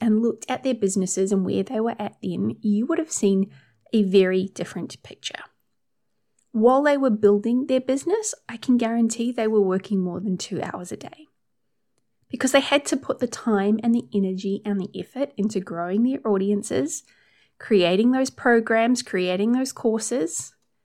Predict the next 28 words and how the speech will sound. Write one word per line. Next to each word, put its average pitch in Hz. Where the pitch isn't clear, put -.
And 262
that 294
does -
take -
time 185
and 190
effort. -
The -
other 349
thing 202
I 180
want 175
you 190
to 175
know 226
is 247
that 240
they 247
also 339
didn't 214
just 190
get -
there 214
by 180
working 196
on 208
their 202
mindset 185